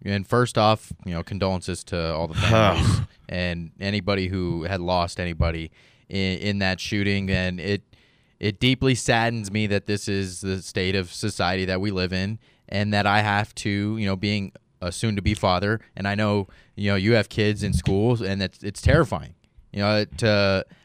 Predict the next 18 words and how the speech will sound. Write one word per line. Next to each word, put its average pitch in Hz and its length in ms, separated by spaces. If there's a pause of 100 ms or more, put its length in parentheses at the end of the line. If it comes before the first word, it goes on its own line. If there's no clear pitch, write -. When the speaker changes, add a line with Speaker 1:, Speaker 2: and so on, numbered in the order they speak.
Speaker 1:
have 110 200
to 104 400
think 151 280
about 87 260
that. 82 220
And, 82 200 (400)
um, 87 600 (640)
it, 117 200
I 107 140
have 120 120
to 117 60
have 113 140
that 107 160
conversation 113 720
with 92 180
my 85 140
son 101 440
that, 82 240